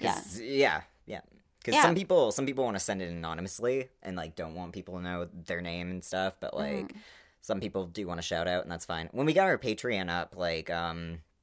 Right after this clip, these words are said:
Speaker 2: our one dollar tier will probably be, like, name shout outs.
Speaker 1: Yeah.
Speaker 2: Yeah.
Speaker 1: Um, so our podcast is getting more popular.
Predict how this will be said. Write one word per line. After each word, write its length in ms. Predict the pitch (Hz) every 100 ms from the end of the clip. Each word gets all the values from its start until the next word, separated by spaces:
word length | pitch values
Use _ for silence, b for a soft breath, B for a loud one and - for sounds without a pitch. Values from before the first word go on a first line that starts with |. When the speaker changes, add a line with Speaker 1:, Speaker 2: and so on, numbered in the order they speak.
| _ _ _ _ -
Speaker 2:
our 100 | 98
one 180 | 95 101
dollar 280 | 95 87 87
tier 220 | - 87
will 100 | 85
probably 260 | 82 82 82
be, 100 | 78
like, 160 | 76 80
name 200 | 76 80
shout 220 | 80 78
outs. 340 | 76 - - - -
Speaker 1:
Yeah. 160 | 190 - - _ -
Speaker 2:
Yeah. 100 | - - b b b b b _ _ -
Speaker 1:
Um, 440 | 226 220 208 202 -
so 540 | - 233 214 196 90 _ _ _ -
our 100 | 208
podcast 480 | 330 381 294 285
is 160 | 349 392
getting 220 | 392 233
more 140 | 185 170
popular. 640 | 196 - 180 165 143